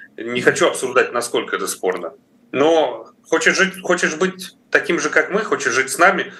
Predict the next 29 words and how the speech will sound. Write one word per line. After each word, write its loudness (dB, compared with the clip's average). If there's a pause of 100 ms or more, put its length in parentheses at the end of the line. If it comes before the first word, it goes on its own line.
(140)
хочешь 0
получать 2
преференции, 0
хочешь -4
получать 2
финансирование, 0
ведь -6
на 2
самом 2
деле 2 (220)
вступление 0
в -10
Европейский 2
Союз 0
даёт 2 (160)
кучу 4
<clears throat> 4
бонусов. 2 (1300)
То 2
есть -4
ты 2
соблюдаешь 4
правила, 4
проводишь 0
реформы, 0
но -2
ты 2
и 2
получаешь. 4